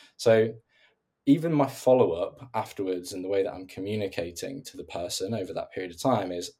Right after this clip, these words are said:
"I'm gonna help you with all of your problems." And the step that S D Rs can do, and the best S D Rs I see, they don't just disqualify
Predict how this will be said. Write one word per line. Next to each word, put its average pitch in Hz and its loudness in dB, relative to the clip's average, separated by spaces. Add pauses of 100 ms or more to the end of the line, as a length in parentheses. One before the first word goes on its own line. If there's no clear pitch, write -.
"I'm 92 -12
gonna 113 -2
help 120 -2
you 104 -8
with 95 -2
all 95 0
of 92 -6
your 92 -6
problems." 90 -6 (500)
And 110 -4 (160)
the 117 -6
step - -2
that 170 0
S 123 -4
D 107 -4
Rs 95 -4
can 92 -8
do, 95 0
and 85 -10
the 82 -10
best 101 -6
S 98 -8
D 95 -8
Rs 87 -8
I 85 -6
see, - -4 (640)
they 117 4
don't 127 4
just 139 -4
disqualify 104 2